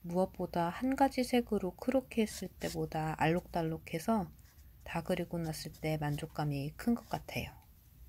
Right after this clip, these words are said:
마카로 크로키 하기 전에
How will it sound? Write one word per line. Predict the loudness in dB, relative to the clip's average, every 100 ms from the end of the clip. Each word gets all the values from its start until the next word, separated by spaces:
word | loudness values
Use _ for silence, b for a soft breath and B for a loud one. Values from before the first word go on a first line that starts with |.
| -20 -20 -20 -20 -20 -20 -20 -20 -20 -20 -20 _ -20 -20 -20 -20 -20 -20 B B B B -18 -20 -8 -6
마카로 | 0 4 6 6 4
크로키 | 4 6 6 2 2
하기 | 2 2 0
전에 | 2 4 4 2 2